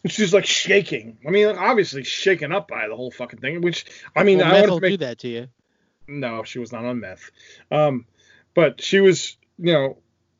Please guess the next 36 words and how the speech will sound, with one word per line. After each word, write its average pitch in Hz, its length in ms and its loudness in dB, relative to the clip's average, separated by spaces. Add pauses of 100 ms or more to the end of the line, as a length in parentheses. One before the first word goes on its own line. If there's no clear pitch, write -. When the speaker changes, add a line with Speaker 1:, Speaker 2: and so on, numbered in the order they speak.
Speaker 1:
she - 160 -4
was, 180 180 4
like, 151 160 0
a - 40 -10
sixteen-year-old 165 680 0
girl, 185 360 -2
dude. 139 200 -12
She - 120 -10
was 165 100 -6
sixteen 180 320 -6
years 170 200 -2
old. - 220 -6 (560)
Just 190 240 2
got 196 140 4
her 151 100 2
license. 127 540 -6 (1400)
Thankfully, 226 400 4
the 160 100 2
car's 180 320 2
not 127 160 -6
totaled. 107 400 -4 (260)
I 139 60 -12
mean, 123 300 -10 (480)
whatever. 160 500 2
Speaker 2:
I, 214 140 -2 (160)
you 226 120 -2
know, 233 120 0
I 214 100 -2
read 240 260 -6
that 240 120 -10
they're 185 140 -6
giving 196 420 -2
out 156 140 -6
licenses 151 680 -2
in 139 180 -6
states - 520 -4